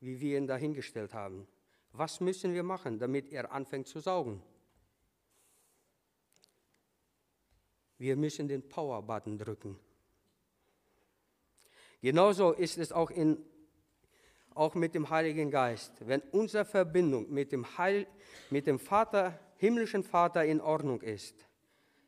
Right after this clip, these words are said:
dann fließt da vierundzwanzig Stunden am Tag, Tag und Nacht,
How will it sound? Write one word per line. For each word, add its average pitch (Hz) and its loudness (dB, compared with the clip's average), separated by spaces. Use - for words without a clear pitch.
dann 120 -2
fließt - -8
da 107 -6
vierundzwanzig 160 -4
Stunden 107 -6
am 123 -12
Tag, 113 -6
Tag 180 -2
und 175 -2
Nacht, 127 -4